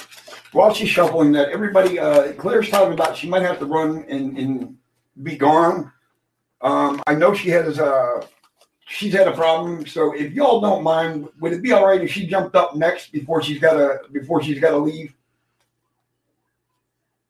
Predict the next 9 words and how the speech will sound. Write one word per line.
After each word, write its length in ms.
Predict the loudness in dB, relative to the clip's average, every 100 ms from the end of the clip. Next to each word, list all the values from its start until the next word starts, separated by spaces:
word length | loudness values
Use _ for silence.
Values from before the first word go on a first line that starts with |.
| 0
That, 320 | 2 2 2
that 180 | 4 6
will 140 | 6
move 180 | 6 6
everybody 440 | 4 4 2 2
down 360 | 0 2 2 0
just 160 | -4 -4
one 220 | -4 -2
spot. 460 | 0 2 2 -4